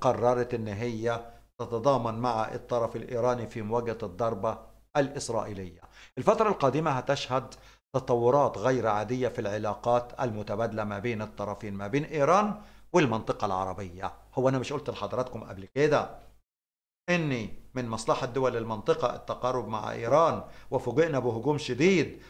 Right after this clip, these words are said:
والبعض بيقول: "يا شيعي، يا مجوسي، يا رافضي،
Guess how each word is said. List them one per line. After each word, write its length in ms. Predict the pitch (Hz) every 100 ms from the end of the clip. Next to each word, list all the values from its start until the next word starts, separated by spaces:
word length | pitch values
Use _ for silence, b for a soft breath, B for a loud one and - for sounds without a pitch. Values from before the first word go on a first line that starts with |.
| B
والبعض 380 | 117 107 151 135
بيقول: 380 | 123 131 175 143
"يا 120 | 135
شيعي، 440 | - 160 120 101 - -
يا 140 | 123
مجوسي، 560 | 120 123 151 160 - 101 B B
يا 140 | 127
رافضي، 520 | 131 131 156 156 120